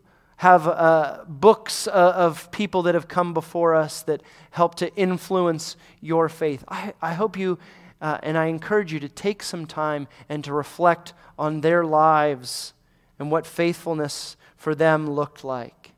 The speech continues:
This morning, as we bring our worship towards a close, I'm going to invite us to stand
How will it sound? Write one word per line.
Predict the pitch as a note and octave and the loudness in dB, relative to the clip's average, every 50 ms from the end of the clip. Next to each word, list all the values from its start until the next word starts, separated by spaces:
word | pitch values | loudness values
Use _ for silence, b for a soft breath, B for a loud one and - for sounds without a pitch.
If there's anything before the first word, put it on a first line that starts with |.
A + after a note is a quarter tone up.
| _ _ _ _ _ _ _ _ _ _ _ _ _ _ _ _ _ _ _ _ _ _ _ _ _ _ _ _ _ _ _ _ _ _ _ _ _ _ _ _ _ _ _ _ _ - _ _ _ _ _ _ _ _ _ _ _ _ - | _ _ _ _ _ _ _ _ _ _ _ _ _ _ _ _ _ _ _ _ _ _ _ _ _ _ _ _ _ _ _ _ _ _ _ _ _ _ _ _ _ _ _ _ _ -20 _ _ _ _ _ _ _ _ _ _ _ _ -16
This | C3+ C3 - - - | -12 -10 -10 -8 -4
morning, | D#3+ D#3+ E3 E3 D#3+ D#3 D#3 D3+ | 0 2 2 4 2 2 0 -2
as | D3 C#3+ C3 B2+ | -4 -6 -6 -6
we | C3+ D3 D3 C#3+ C#3 C#3 C3 - b b b b b D#3 | -6 -4 -4 -4 -4 -6 -8 -10 b b b b b -4
bring | D3+ D#3 D#3 D#3 D3+ | 0 0 2 2 2
our | D3 C#3+ C#3+ | 2 2 2
worship | C#3 C#3+ D3+ D3+ D3 - - D3 - _ - _ | 2 2 0 0 0 -2 -6 -6 -6 _ -20 _
towards | - - - D3 C#3 C3+ A#2+ | -14 -4 -2 -2 -2 -2 -6
a | C3 | -10
close, | - - - D#3+ E3 D#3+ D#3 D3 C3+ - - - _ _ _ _ _ _ _ _ _ _ _ _ _ _ _ - - b b b b b b b b b b | -12 -8 0 4 4 4 4 4 0 -4 -10 -16 _ _ _ _ _ _ _ _ _ _ _ _ _ _ _ -18 -18 b b b b b b b b b b
I'm | - D3+ D3 | -10 -6 -2
going | D#3+ E3 E3 D#3+ | -2 -2 -2 -2
to | - D#3+ | -2 -2
invite | D#3 D#3 D3+ D#3 E3 E3+ F3+ F3 | -2 2 6 8 8 8 8 6
us | E3 - - | 4 2 0
to | - - D3 | -8 -8 -6
stand | - - - - E3+ E3+ F#3 G3+ A3 A#3+ A#3+ A#3 | -6 -6 -4 -2 0 2 2 2 2 0 -4 -8